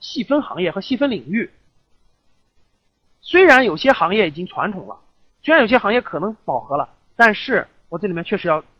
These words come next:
解释一点，就是在细-，在行业当中都有新兴的细分来代表它未来的趋势，来代表它未来的趋势。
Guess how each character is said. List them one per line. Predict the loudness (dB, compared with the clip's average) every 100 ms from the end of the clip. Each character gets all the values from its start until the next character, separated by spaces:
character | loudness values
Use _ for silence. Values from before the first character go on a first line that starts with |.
| _ _
解 | -10 -8
释 | -8
一 | -10
点， | -10
就 | -10
是 | -10 -10 -12 _ _ _ _ _ _ _ _ _ _ _ _ _ _
在 | -4
细-， | -2 -6 -2
在 | 4 4
行 | 2 -4 -2
业 | 0 2
当 | 0 -2
中 | -4
都 | -2 -2
有 | -4
新 | -8
兴 | -8 -8
的 |
细 | -8 -8 -8
分 | -4 -2
来 | -2
代 | -2
表 | -4 -6
它 | -4
未 | -4
来 | -4
的 | -6
趋 | -12 -12
势， | -10 -14 _ _ _ _ _
来 | -8
代 | -2
表 | -2
它 | -2
未 | -4
来 | -4 -4
的 |
趋 | -8 -14
势。 | -16